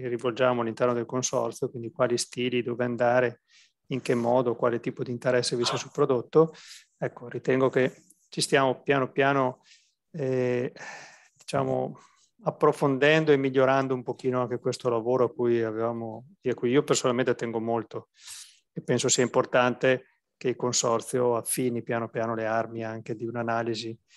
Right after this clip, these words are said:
su quali siano gli strumenti migliori per fare promozione, quali siano i canali di commercializzazione, gli stili di prodotto sempre più interessanti, ecco.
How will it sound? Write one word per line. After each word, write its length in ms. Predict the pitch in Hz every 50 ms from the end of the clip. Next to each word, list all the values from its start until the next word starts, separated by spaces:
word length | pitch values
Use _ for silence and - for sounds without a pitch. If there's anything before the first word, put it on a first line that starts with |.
| - - _ _
su 280 | _ - - 135 120 -
quali 260 | - 127 123 120 117
siano 240 | - - 123 123 120
gli 40 |
strumenti 460 | 113 - - 127 117 123 120 117 - 120
migliori 440 | 120 120 113 120 120 120 117 117
per 120 | 117 131 117
fare 240 | - 135 123 120 -
promozione, 920 | - 123 120 120 117 113 - - - 123 120 117 117 117 117 117 120 117
quali 240 | - - - 120 120
siano 240 | 110 - - 123 120
i 60 | 117
canali 340 | - 135 123 123 123 123 120
di 80 | 117 117
commercializzazione, 1080 | 117 135 120 120 120 - - 120 117 113 117 113 - - - 131 131 127 123 120 113
gli 140 | 110 117 113
stili 400 | - - - 139 127 123 117 120
di 100 | 117 120
prodotto 640 | - - 123 117 123 127 120 - - 135 117 - - - - - - - - - _ _ _
sempre 340 | - - 165 143 131 127 -
più 120 | - 131
interessanti, 720 | 123 120 131 117 120 110 - - 139 131 113 110 - - -
ecco. 320 | 127 131 - _ - _